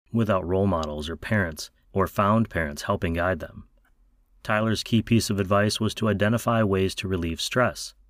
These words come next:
so that he could keep an even keel while moving forward and making decisions. For him, it has been boxing.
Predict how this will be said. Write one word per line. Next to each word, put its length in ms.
so 240
that 140
he 100
could 160
keep 240
an 100
even 340
keel 360
while 260
moving 320
forward 420
and 240
making 320
decisions. 680
For 180
him, 320
it 100
has 120
been 160
boxing. 480